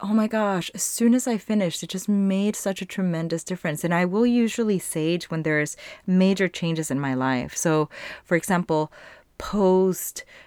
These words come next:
moving into or out of a place, or like I said, if there's been a very heavy <laughs> argument with someone,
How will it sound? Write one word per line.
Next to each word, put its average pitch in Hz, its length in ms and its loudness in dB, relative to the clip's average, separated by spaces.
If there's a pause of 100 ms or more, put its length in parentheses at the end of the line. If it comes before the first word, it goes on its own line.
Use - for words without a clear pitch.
moving 175 800 4
into 170 520 0
or 170 300 2
out 160 240 0
of 156 100 0
a 156 80 -2
place, 151 720 -4
or 160 180 0
like 151 180 2
I 156 60 -2
said, 151 240 0
if 143 120 0
there's 160 220 2
been 165 200 0
a 147 320 0
very 170 400 2
heavy 160 340 2
<laughs> 147 120 -2
argument 180 560 4
with 165 220 0
someone, 160 580 -2